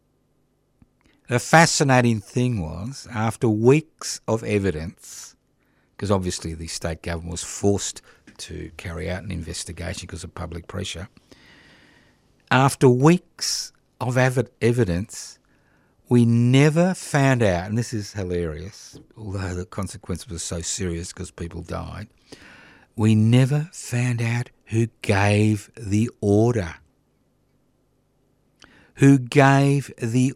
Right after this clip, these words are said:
order for the bureaucracy to outsource the health department, the Victorian Health Department, to outsource the responsibility for maintaining hotel quarantine to unqualified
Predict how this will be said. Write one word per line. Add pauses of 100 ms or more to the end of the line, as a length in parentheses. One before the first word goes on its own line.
order (840)
for
the
bureaucracy (340)
to (100)
outsource
the
health
department,
the
Victorian
Health
Department, (600)
to
outsource (180)
the
responsibility
for
maintaining (460)
hotel
quarantine (260)
to
unqualified